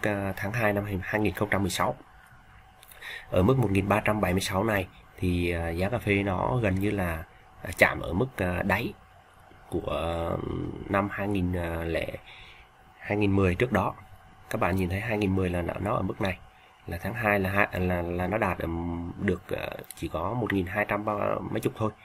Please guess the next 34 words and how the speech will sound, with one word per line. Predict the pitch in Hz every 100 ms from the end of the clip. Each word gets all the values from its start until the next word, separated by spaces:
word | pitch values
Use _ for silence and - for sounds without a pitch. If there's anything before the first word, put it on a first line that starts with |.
| - - - -
Và | 90 87
cái | 87 104
mức, | 127 135
ờ, | - 92 92
năm | 101
hai | 104
nghìn | 104
mười | 90
sáu | 90 - 90 131
thì | - 90
nó | 90 95 127 135 - - -
lại | - -
quay | 101
về | 98 90 - - - - - - -
là | 92 90
một | 87 -
nghìn | 90
ba | 90
trăm, | 98 101 - - - - - -
chưa | - 104
được | 92
một | 87
nghìn | 87 85
tư. | 104 - - - - -
Thì, | 87 82 82
ờ, | 87 85 80 - - - - - - - - - 101
mức | 123
này | 117 92
gần | 87 90
như | 98
là | 98
đáy | 92 82 113 - -
ở | -
trong, | 92 98 101 98